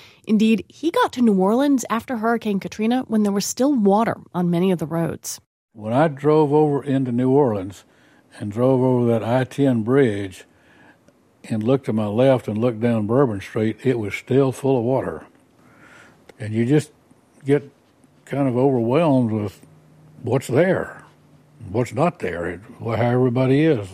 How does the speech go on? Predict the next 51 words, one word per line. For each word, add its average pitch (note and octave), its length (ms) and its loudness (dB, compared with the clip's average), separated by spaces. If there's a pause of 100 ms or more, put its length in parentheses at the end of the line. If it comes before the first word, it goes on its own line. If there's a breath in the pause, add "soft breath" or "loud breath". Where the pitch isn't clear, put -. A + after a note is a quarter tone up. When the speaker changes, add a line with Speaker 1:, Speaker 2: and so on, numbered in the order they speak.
(360)
Speaker 1:
Friday B3 360 -2
worked A3 340 0
as F#3+ 160 -4
a F#3 60 -4
fema C4 280 2
inspector A#3 560 -4
after A#3+ 220 -8
several C#4+ 500 0
of A3+ 140 -4
the G#3+ 80 0
big F#3+ 300 0
storms F3 500 -2
at E3+ 100 -4
the - 60 -20
beginning F3+ 300 -2
of D#3+ 100 -6
the E3 80 -12
decade. - 500 -6 (400 soft breath)
We A3+ 160 2
reached D#4 300 2
him C4+ 220 2
at F#3+ 80 -2
his G3 140 -2
home B3+ 340 2
in F#3 80 2
Texas, - 480 -6 (100)
and G#3 80 -2
I A#3 60 0
asked F4+ 240 -4
him D#4 240 0
what D4+ 240 0
happened - 500 -6
when D#3 140 -4
he'd F3+ 160 -2
arrive E3 340 0
at D3 80 -10
a C#3+ 40 -12
house. - 500 -10 (260)
Speaker 2:
Well, D3+ 300 0 (160)
the A#2 160 -6
first G3+ 260 4
thing C3+ 240 4
when B2 100 2
you B2 140 2
walk C3+ 300 2
up D3+ 260 0 (580)
to A2+ 180 -2
it, A2+ 40 -6
you A2 180 -8
drive C3+ 360 2
your B2 160 -2